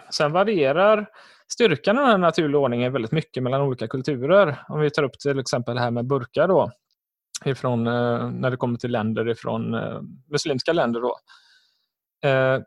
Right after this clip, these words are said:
där, eh, där kan man ju faktiskt prata om ett, eh, reellt, eh, patriarkat och kvinnoförtryck egentligen. Eh, och, men det intressanta är ju det att,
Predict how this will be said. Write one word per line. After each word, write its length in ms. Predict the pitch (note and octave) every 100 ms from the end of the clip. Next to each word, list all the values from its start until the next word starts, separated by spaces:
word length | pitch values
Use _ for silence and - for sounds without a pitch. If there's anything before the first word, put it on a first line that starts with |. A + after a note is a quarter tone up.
| _ _ -
där, 340 | C#3+ D3 E3 F3+
eh, 400 | F#3+ D#3+ D3+ C3 -
där 260 | D3 D#3+
kan 260 | E3+ G#3 C#3
man 120 | C#3
ju 60 | D3
faktiskt 720 | C#3 A#2 - B2+ A#2+ - -
prata 460 | F3 B2 - G3+
om 220 | A3 F#3+
ett, 140 | C3+ - _ - - _ -
eh, 340 | C3+ A#2+ B2
reellt, 400 | C3 C3+ G3+ G#3 - - - - _ D#3+
eh, 720 | D#3+ D#3 D3+ D3 D3 A#2+ G2 G2+ _
patriarkat 680 | C#3 C3 B2+ A#2 B2 - -
och 80 | C#3
kvinnoförtryck 680 | - C3 G#2+ - - - -
egentligen. 380 | F2 - - - B2+ - C3+ C#3
Eh, 280 | B2 A#2+ A#2 _ _ _ _ _ _ _ _ _ _ _
och, 300 | D3 C#3 - _ - - - _ _ _ -
men 140 | E3+
det 60 | F3
intressanta 480 | F3+ F3+ E3+ D3+
är 40 | G#3+
ju 100 | F3
det 160 | D#3+
att, 320 | C3+ B2 -